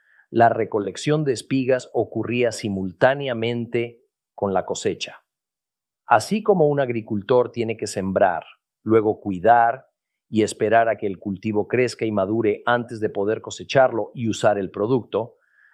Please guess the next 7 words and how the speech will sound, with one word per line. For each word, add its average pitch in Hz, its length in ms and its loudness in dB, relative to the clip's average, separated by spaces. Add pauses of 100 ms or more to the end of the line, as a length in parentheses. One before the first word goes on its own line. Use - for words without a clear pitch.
(140)
así 117 440 0
era 117 220 2
para 113 180 0
los 113 160 -2
recolectores 113 680 -2
de 123 100 -2
espigas. - 720 -6